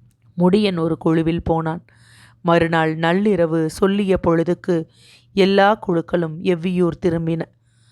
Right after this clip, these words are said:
யாராலும் சிறுவர்களை கண்டறிய முடியவில்லை. என்ன செய்யலாம் என்று சிந்தித்து கொண்டிருந்த பொழுதுதான்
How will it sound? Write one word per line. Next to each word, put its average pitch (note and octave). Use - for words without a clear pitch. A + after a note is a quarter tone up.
யாராலும் D#3+
சிறுவர்களை F#3+
கண்டறிய E3
முடியவில்லை. D#3+
என்ன A3+
செய்யலாம் G3+
என்று F3
சிந்தித்து F#3+
கொண்டிருந்த E3
பொழுதுதான் E3